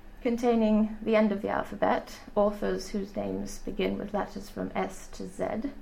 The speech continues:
upon which work has already begun, is likely to be an even more collaborative work, since no notes exist at all in Saint Petersburg. We plan to publish a tenth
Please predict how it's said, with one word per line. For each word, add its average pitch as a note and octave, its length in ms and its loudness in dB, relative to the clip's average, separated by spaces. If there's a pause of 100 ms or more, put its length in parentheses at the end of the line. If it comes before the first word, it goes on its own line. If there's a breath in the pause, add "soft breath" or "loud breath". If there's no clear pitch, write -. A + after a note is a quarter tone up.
(640 loud breath)
upon A#3 320 4
which A3 220 2
work G#3+ 260 6
has A3 300 4
already G#3 340 0
begun, F3+ 460 -4 (360)
is A3 160 0
likely A3+ 360 4
to A3+ 120 -4
be G#3+ 280 2
an A3 100 4
even G#3+ 220 4
more B3 280 6
collaborative G3 600 -4
work, F3+ 300 0 (440 loud breath)
since A#3+ 320 2
no G3+ 200 6
notes F#3 440 -2
exist - 460 -6
at - 180 -6
all G3+ 240 0
in F#3 180 -4
Saint G3+ 200 -8
Petersburg. - 560 -8 (2000 loud breath)
We C#4+ 120 4
plan F4+ 360 4
to D#4 80 2
publish A#3 520 4
a C#4+ 60 -2
tenth D4+ 500 -2